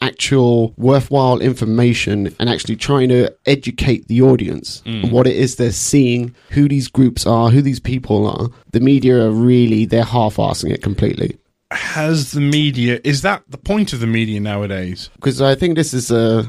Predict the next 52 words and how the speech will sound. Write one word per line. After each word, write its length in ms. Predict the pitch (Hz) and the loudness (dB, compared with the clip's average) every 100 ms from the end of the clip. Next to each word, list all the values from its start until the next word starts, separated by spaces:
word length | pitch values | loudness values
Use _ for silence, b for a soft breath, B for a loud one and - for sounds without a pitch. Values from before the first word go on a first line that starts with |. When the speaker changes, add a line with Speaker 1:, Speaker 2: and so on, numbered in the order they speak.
| - | -6
Speaker 1:
did, 160 | - 120 | -6 -2
I 120 | 120 | 0
think 180 | 147 190 | 2 2
we 100 | 175 | 2
might 220 | 180 175 | 2 2
have 100 | 127 | 2
mentioned 300 | 127 123 123 | 0 0 -2
this 160 | 110 113 | -4 -2
on 100 | 113 | -2
an 140 | 110 | 2
earlier 260 | 120 113 113 | 2 2 2
episode, 360 | 110 - - 139 | 0 -2 -4 0
Speaker 2:
We, 100 | 143 | 0
Speaker 1:
but 120 | - | 0
Speaker 2:
we, 80 | 160 | 0
Speaker 1:
the 200 | 131 143 | 2 2
Speaker 2:
we 40 | |
do, 60 | 151 | 4
Speaker 1:
old 340 | 165 170 175 135 | 4 4 2 -2
Speaker 2:
we 40 | |
Speaker 1:
school, 300 | 139 165 160 | -2 2 2
Speaker 2:
do 40 | |
go 140 | 143 127 | 2 -2
into 220 | 127 101 | -4 -8
this 180 | 101 - | -8 -6
a 40 | |
lot. 100 | 104 | -2
Speaker 1:
the 100 | 131 | 2
old 220 | 165 196 196 | 4 2 0
school 260 | - 151 | 0 2
newsreels 840 | 143 151 151 117 104 73 76 - - | 4 4 2 0 -2 0 -4 -6 -2
that 100 | 117 | 0
you 100 | 127 | 2
used 220 | 147 - | 2 0
to 60 | |
go 140 | 147 139 | 0 2
into 200 | 135 131 | 2 -2
the 60 | |
cinema, 320 | 120 139 127 123 | -2 0 2 2
you 80 | |
know, 120 | 143 147 | 2 2
the, 80 | |
uh, 360 | 139 - 113 120 | -2 -2 0 0
cine, 580 | 113 147 131 123 123 123 b b - | 0 0 2 2 0 -4 b b -2
they 140 | 147 | 2
were 380 | 156 147 139 131 | 4 4 4 2
completely 520 | 123 131 - 185 143 | 0 -4 -2 -2 -2
contextless. 840 | - 147 127 - - 87 - - - - | -4 -2 -2 -4 -6 -8 -8 -10 -16 -4
It 120 | 95 | -2
was 120 | 90 | 0
Speaker 2:
Hmm. 60 | 160 | 0
Speaker 1:
just, 280 | 113 92 | -2 -4